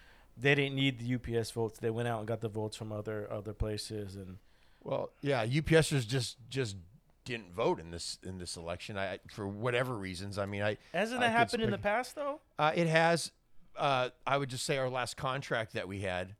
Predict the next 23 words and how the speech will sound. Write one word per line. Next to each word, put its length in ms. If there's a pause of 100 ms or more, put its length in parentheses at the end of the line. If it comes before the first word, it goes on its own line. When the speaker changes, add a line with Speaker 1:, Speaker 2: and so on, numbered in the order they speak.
(300)
Speaker 2:
um, 160 (440)
excuse 300
me, 260
um, 400 (1000)
we 260
had 600 (3000)
nearly, 680
I 80
believe, 680 (720)
two-thirds 1040 (640)
of 300
the, 300
uh, 340 (440)
of 140
the 60
members 600
actually 300
voted 420
on 100
the 60
contract, 460
which 160
was, 160